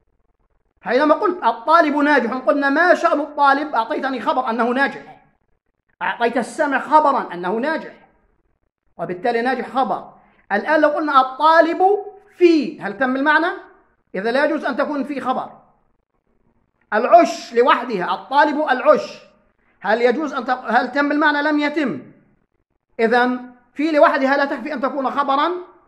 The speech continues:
العش لوحدها لا تكفي أن تكون خبراً. مجموع الكلمتين معاً في العش هو الخبر. أين العصفور؟ ما العصفور؟ ما شأنه؟ تقول لي: "في العش". إذن في العش هي خبر.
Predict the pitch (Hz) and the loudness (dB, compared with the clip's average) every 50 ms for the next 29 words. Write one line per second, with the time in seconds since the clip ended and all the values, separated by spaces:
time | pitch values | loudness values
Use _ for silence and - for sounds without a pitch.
0 | _ _ _ _ _ _ - 233 247 240 226 285 370 302 247 - - 262 247 247 | _ _ _ _ _ _ -4 -2 -2 0 2 2 2 2 0 -4 -6 -4 0 0
1 | 294 - 247 247 262 262 240 247 240 233 226 226 302 320 294 - 277 285 269 - | 0 0 0 -2 -2 2 4 4 4 4 2 0 -4 -8 -8 -8 -8 -6 -4 -4
2 | 277 294 302 277 - - 294 277 269 269 294 330 339 320 - - _ _ _ _ | -4 -6 -6 -8 -6 -4 -2 0 0 0 0 -2 -4 -6 -12 -20 _ _ _ _
3 | _ _ _ _ _ _ - 196 202 233 254 240 233 - 226 320 403 440 392 392 | _ _ _ _ _ _ -8 -4 0 2 2 2 2 0 -4 -2 -2 0 2 2
4 | 359 349 349 320 311 294 277 277 277 311 311 294 269 262 262 269 254 202 196 196 | 2 2 2 0 0 2 0 0 2 0 -2 0 0 -2 -2 -2 -2 -2 -2 -4
5 | 190 185 180 180 - 277 302 294 262 285 330 359 359 - - - - - _ - | -4 -10 -12 -8 -6 -6 -4 -4 2 4 4 4 4 0 -10 -14 -18 -20 _ -12
6 | 254 277 247 - - - 247 247 - - - - _ _ _ _ _ _ _ _ | -6 -4 -4 -4 -6 -8 -10 -10 -12 -12 -20 -20 _ _ _ _ _ _ _ _
7 | _ _ _ - 220 277 320 320 302 277 269 269 - - - 311 320 254 208 196 | _ _ _ 0 0 0 2 0 -2 0 0 -2 -2 -2 -8 -6 -4 -4 -2 0
8 | 247 320 359 339 311 302 - 302 320 330 277 262 254 311 320 311 466 466 - 349 | 0 2 2 2 2 0 -2 -6 -8 -6 -4 -2 -2 -2 -2 -2 -4 -8 -6 -4
9 | 320 254 - - - - - _ _ _ _ - 175 233 226 247 240 240 247 247 | -4 -4 -4 -6 -12 -20 -20 _ _ _ _ -14 -8 -4 -4 -4 -2 -2 -2 -2
10 | 247 247 269 294 302 311 311 - - - - 233 220 240 269 277 285 285 285 269 | -2 -2 0 -2 -2 -2 -4 -8 -16 -16 -6 -2 -2 -2 -2 -4 -8 -6 -6 -4
11 | 254 285 285 240 - - - - - - - 202 208 220 202 220 220 208 277 302 | 0 0 0 0 0 -4 -12 -16 -18 -12 -12 -8 -8 -8 -8 -8 -8 -6 -6 -8
12 | - - 277 262 226 - 120 - 160 139 | -8 -10 -10 -10 -8 -8 -10 -12 -12 -14